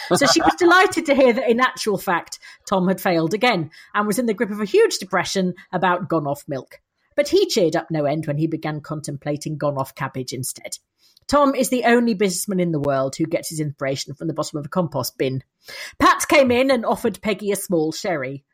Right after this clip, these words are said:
"A small sherry?" said Peggy. "Are you bloody kidding me? I've been trapped here for hours listening to this twonk going on about bacteria. Bring me a bloody bucket and a straw."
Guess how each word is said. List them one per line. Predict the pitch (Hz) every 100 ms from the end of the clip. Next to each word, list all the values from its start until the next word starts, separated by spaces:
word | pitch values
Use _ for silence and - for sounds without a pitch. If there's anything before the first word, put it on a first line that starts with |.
| -
"A |
small | 359 - 453 427
sherry?" | 403 - 196 277 427 -
said | - 190 -
Peggy. | 185 247
"Are |
you | 262 403
bloody | 359 381 339
kidding | - 285 240 220
me? | 247
I've | 349 -
been | 247
trapped | - 339 339
here | - 269
for | 220
hours | 262 294 220 214
listening | 254 247 214
to |
this | 202 240 -
twonk | - 190 202
going | 220 214
on | 208
about | 196 202
bacteria. | 214 214 - 240 202 156 190 - - -
Bring | 269
me | 285
a |
bloody | 262 277 262
bucket | 180 262 - 269
and | 262
a |
straw." | 262 - 247 247 156